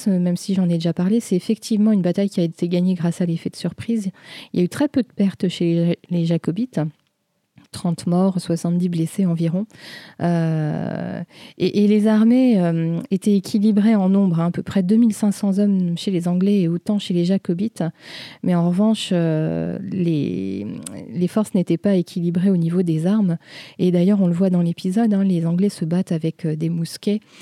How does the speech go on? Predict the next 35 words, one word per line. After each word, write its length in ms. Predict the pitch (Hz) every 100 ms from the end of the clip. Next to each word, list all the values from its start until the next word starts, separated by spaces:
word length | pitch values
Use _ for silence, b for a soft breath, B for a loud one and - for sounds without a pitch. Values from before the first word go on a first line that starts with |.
| B B B 160
euh, 40 |
des 120 | 156
pistolets, 640 | - 180 - 180 185 220 208 B B
alors 300 | - 175 -
que 100 | -
le... 640 | 170 165 160 156 160 175 -
et 100 | 190
puis 160 | 175 180
ils 140 | 165
sont 160 | - 160
aussi 320 | 156 - 190
beaucoup 340 | 170 165 -
à 80 | 160
cheval, 540 | 143 - 156 202 190 156 B B B B
alors 260 | - 170 -
qu'on 120 | 180
voit 160 | 170 185
que 140 | -
les, 460 | 165 151 143 143 143
les 140 | 151
Highlanders, 600 | 151 147 143 151 175 180 175
eux, 300 | 175 165 143
euh, 40 |
ben, 260 | 139 147 143
ont 120 | 147
des 120 | 147
poignards, 400 | - 160 160 175
des 220 | 160 160
épées, 420 | 160 - 185 180 160
euh, 100 | 143 151 _ B B
très 180 | - -
peu 180 | 185 208
d'armes 260 | 175 160 156
à 60 |
feu. 260 | 151 190